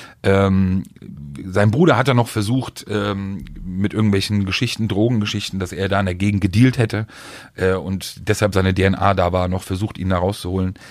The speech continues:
Ähm, hat natürlich auch dementsprechend nichts gesagt zu dem Verbleib der Beute, ist dann verurteilt worden. Warte, ich muss kurz nachschauen. Ähm,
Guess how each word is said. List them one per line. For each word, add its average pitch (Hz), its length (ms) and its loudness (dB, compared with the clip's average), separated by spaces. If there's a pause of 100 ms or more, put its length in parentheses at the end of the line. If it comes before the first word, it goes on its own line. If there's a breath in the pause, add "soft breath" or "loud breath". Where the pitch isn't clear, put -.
(440 loud breath)
Ähm, 87 400 0
hat 101 140 0
natürlich 131 380 2
auch 101 120 -4
dementsprechend 110 520 0
nichts 127 180 2
gesagt 104 460 0
zu - 80 -4
dem 95 140 0
Verbleib 90 380 0
der 104 100 0
Beute, 123 480 2
ist - 180 -8
dann 104 140 0
verurteilt 117 540 0
worden. 107 400 2 (920)
Warte, 101 260 -4
ich 92 100 -10
muss 104 140 -6
kurz - 200 -4
nachschauen. 110 480 0 (680 loud breath)
Ähm, 113 460 0